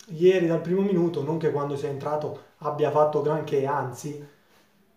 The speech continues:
ma anche la decisione di lasciare il giocatore Matteo Politano in panchina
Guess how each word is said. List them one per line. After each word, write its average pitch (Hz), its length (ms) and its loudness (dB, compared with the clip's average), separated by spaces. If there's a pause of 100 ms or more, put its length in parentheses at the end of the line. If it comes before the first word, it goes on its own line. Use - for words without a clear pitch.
(120)
ma 151 840 4
anche 175 240 0
la 160 80 6
decisione 165 460 0
di 151 100 -4
lasciare 156 380 0
il 147 720 -2
giocatore 160 920 -2
Matteo 156 320 2
Politano 165 720 0
in 156 280 -8
panchina 151 680 -6